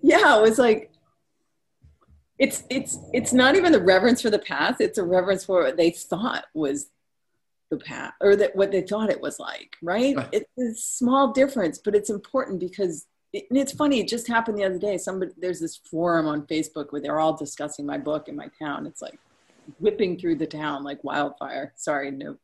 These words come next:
Speaker 1: I shouldn't have said that. Um, it's going through the town, but this guy said, "Well,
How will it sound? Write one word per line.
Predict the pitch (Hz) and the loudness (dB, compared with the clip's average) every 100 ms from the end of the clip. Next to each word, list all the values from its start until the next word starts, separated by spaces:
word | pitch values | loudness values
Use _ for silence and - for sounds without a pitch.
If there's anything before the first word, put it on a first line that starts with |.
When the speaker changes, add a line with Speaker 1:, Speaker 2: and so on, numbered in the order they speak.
| _ - | _ -18
Speaker 1:
I | |
shouldn't | 139 156 151 | -16 -14 -16
have | |
said | - - 143 | -16 -16 -14
that. | 139 - _ _ _ _ 185 | -16 -18 _ _ _ _ 0
Um, | 175 151 - - - | 0 0 -6 -18 -10
it's | - | 4
going | 339 311 | 6 6
through | 220 277 | 6 4
the | 233 | 4
town, | - 196 202 190 | 0 0 2 2
but | 190 185 | 0 0
this | 196 | -4
guy | - - 170 | -4 -4 -4
said, | - 160 - _ _ _ - | -6 -8 -10 _ _ _ 4
"Well, | 196 190 175 | 6 6 2